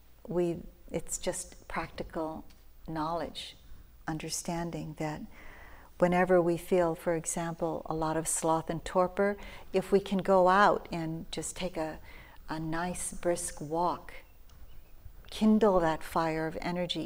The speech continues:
it tends to bring more energy to our practice instead of making us tired.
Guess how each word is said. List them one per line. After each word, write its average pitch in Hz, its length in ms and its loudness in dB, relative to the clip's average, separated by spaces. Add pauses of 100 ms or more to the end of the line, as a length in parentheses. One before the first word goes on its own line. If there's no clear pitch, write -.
it 139 200 0
tends 233 400 2
to 214 120 0
bring 214 400 4
more 208 220 0
energy 185 460 -2
to 240 320 0
our 170 180 2
practice - 720 -12 (1120)
instead 175 400 2
of 170 140 -2
making 160 400 -6
us 147 220 -8
tired. 170 580 -8